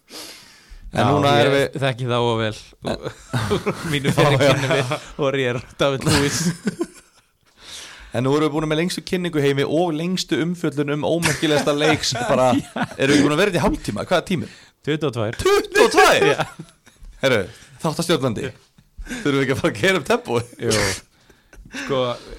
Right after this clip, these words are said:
Speaker 2: við klárum bara frá, hérna, Burnley og Arsenal næst.
Speaker 1: Já.
Speaker 2: Þú veist, Martin Ødegaard skorur aukaspyrnu. Þú veist, ég veit ekki hvort það er einhver er að pæli að kaupa hann. Arsenal náttúrulega er, þeir eru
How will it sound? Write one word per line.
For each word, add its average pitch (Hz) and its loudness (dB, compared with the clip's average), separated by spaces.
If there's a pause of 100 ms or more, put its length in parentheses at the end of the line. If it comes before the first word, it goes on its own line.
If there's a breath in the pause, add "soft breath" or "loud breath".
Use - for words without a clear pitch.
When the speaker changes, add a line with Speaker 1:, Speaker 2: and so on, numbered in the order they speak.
(120)
Speaker 2:
við 127 -12
klárum 139 -2
bara 131 -4
frá, 143 2
hérna, 120 -4 (160)
Burnley 127 -4
og 120 0
Arsenal 90 -8 (320)
næst. - -14
Speaker 1:
Já. 104 -4
Speaker 2:
Þú - -8
veist, - -18 (100)
Martin 110 -8
Ødegaard 113 -6
skorur 110 -6
aukaspyrnu. 110 -8 (2250 soft breath)
Þú 123 -14
veist, 110 -14
ég 117 -10
veit 120 -10
ekki 117 -10
hvort 110 -10
það 120 -4
er 123 -6
einhver 120 -8
er 120 -6
að 113 -10
pæli 123 -4
að 113 -10
kaupa 131 -6
hann. 131 -4 (100)
Arsenal 120 -6
náttúrulega 123 -6
er, 127 -10 (320)
þeir 147 -12
eru 110 -8